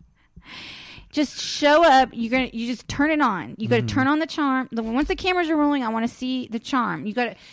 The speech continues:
Speaker 1: all you have to do is draw them out.
Speaker 2: Right.
Speaker 1: That's it.
Speaker 2: Right.
Speaker 1: "Oh, where'd you find this? Do you love vintage furniture?" You know, like, you know,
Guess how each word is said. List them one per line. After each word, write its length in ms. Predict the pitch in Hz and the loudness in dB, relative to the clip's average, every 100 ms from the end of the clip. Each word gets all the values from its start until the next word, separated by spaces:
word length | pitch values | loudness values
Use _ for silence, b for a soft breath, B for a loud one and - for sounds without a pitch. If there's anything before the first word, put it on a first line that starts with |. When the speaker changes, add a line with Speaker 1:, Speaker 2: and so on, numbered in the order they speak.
| B B - | B B -4
Speaker 1:
all 120 | 247 | -2
you 60 | 339 | -2
have 80 | |
to 80 | 370 | -4
do 200 | 285 320 | -2 -2
is 180 | 269 185 | -4 -8
draw 380 | 170 185 196 196 | -10 -2 2 4
them 180 | 202 190 | 2 0
out. 460 | 175 - - - - _ _ _ _ | -2 -6 -14 -20 -20 _ _ _ _
Speaker 2:
Right. 180 | 120 92 | -6 0
Speaker 1:
That's 180 | 247 - | 0 2
it. 240 | 277 - - _ | 0 0 -6 _
Speaker 2:
Right. 160 | - B B | -12 B B
Speaker 1:
"Oh, 260 | 311 523 415 | 2 2 2
where'd 240 | 247 262 | 2 0
you 160 | 262 330 | 0 -4
find 260 | - 339 466 554 | -2 -4 -4 -6
this? 360 | 302 175 233 - | -6 -6 -10 -8
Do 120 | 240 | -4
you 160 | 262 | -2
love 220 | 233 202 196 | 0 -2 0
vintage 420 | 233 262 247 - | -2 -2 -6 -8
furniture?" 760 | 262 262 277 269 320 339 - - _ | -4 -2 -4 -4 -4 -4 -8 -14 _
You 140 | 254 | -2
know, 360 | 240 214 214 240 | 0 -2 -2 -2
like, 340 | 226 214 - - - - | -2 -4 -6 -14 -18 -4
you 240 | 240 | 0
know, 60 | 240 | 0